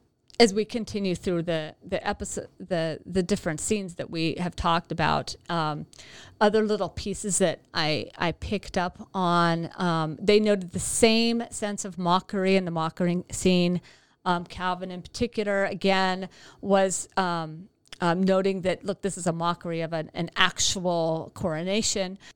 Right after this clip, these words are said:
Again, um, another piece was, you know, this whole Simon of Cyrene, uh, fellow. Um, and they're,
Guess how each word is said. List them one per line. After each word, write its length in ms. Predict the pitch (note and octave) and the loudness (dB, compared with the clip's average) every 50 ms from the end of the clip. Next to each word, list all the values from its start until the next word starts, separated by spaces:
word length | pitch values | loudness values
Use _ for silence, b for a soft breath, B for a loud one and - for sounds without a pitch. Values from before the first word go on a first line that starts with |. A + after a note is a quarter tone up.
| _ _ _ _ _ - - - | _ _ _ _ _ -18 2 4
Again, 520 | G#3+ A3+ G#3 A#3 A3+ A3+ A3 A3 G#3+ G#3 | 6 6 8 8 6 8 6 6 4 2
um, 460 | - G3+ F#3+ F3+ F3+ F3 F3 E3+ E3+ - b b b b b b b b | 2 4 4 4 4 2 0 -4 -12 -16 b b b b b b b b
another 360 | - G#3 G#3 G#3+ G#3 G#3 A3 G#3+ | 2 4 6 6 6 6 4 2
piece 400 | - - A3 G#3 G3+ - - - | 2 0 -4 -4 -4 -4 -4 -2
was, 340 | G3+ F#3 F#3 F3 - - - | -2 -2 -2 -4 -6 -10 -6
you 120 | - F#3+ | -4 -2
know, 140 | F3 E3+ E3+ | 0 0 0
this 240 | E3+ F#3 F3+ - - | 0 -2 -2 -2 -2
whole 260 | - G3+ F#3+ F#3 F#3 | 0 0 0 0 0
Simon 420 | - - - G3 F3 F#3 F#3 F3+ F3 | -2 0 0 2 2 0 -2 -6 -6
of 60 | F3 | -4
Cyrene, 680 | - - - F#3 F3 G#3+ A3+ G#3 F3 D3+ D3+ D#3+ F3+ - - | -4 -2 -2 -2 -2 -2 -2 -4 -6 -8 -8 -12 -14 -12 -6
uh, 160 | - F3+ E3 | -4 -4 -4
fellow. 600 | F3 - - - E3+ D#3 D#3 D#3 E3 D#3+ E3+ F3 - - | -4 -2 0 2 2 2 2 -2 -6 -6 -8 -10 -10 -4
Um, 340 | - F#3+ F3+ E3+ D#3+ D#3+ E3 B B B B B B B B - | -2 0 0 0 0 -4 -6 B B B B B B B B -2
and 280 | B3+ A#3+ B3 A#3+ G#3+ G#3+ | -2 0 0 0 2 4
they're, 340 | A3+ A3+ A#3 B3 A#3+ A#3+ | 4 4 4 4 2 0